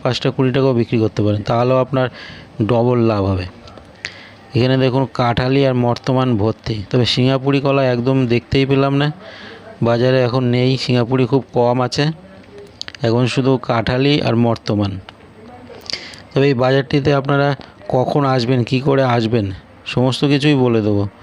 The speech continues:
দেখতে থাকুন, ভিডিওর মধ্যে সমস্ত কিছু বলা থাকবে। যে কলাগুলো দেখতে পাচ্ছেন, এগুলো তিন টাকা, সাড়ে তিন টাকা করে পিস। তবে আপনাদের একটু দামাদামি করে নিতে হবে, তিন টাকা বললে আড়াই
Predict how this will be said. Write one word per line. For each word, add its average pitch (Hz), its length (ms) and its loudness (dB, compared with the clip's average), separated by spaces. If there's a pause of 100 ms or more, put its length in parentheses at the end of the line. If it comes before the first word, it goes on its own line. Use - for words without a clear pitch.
(380)
দেখতে 120 360 0
থাকুন, 131 240 0 (240)
ভিডিওর 123 340 2
মধ্যে 135 260 2
সমস্ত 127 300 0
কিছু 131 140 2 (100)
বলা 113 200 2
থাকবে। 110 280 -2 (600)
যে 139 120 2
কলাগুলো 139 480 2
দেখতে 139 200 -2
পাচ্ছেন, 143 280 2
এগুলো 135 260 2 (100)
তিন 135 160 2
টাকা, 131 240 2
সাড়ে 123 240 0
তিন 127 180 0
টাকা 123 260 2
করে 117 200 2
পিস। 104 180 -2 (800)
তবে 135 260 2
আপনাদের 131 300 0
একটু 139 140 -2 (100)
দামাদামি 131 440 2 (100)
করে 131 160 2
নিতে 135 260 2
হবে, 143 160 2 (800)
তিন 135 140 2 (100)
টাকা 139 160 2 (160)
বললে 131 260 2 (400)
আড়াই 131 180 2